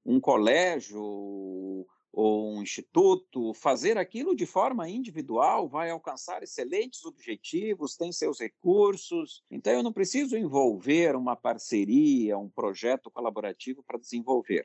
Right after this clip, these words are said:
Então, eh, nós, nós temos uma visão da, da economia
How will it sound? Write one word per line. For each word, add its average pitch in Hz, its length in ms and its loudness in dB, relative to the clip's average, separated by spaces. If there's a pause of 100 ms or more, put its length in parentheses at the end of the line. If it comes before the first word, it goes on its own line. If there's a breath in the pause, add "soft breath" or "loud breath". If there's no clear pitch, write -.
Então, 165 480 -2
eh, 139 240 -4
nós, 147 460 -2
nós 151 240 -10
temos 190 560 -6
uma 147 200 -2
visão 135 400 -4
da, 151 220 -4
da 127 220 -4
economia 131 800 -2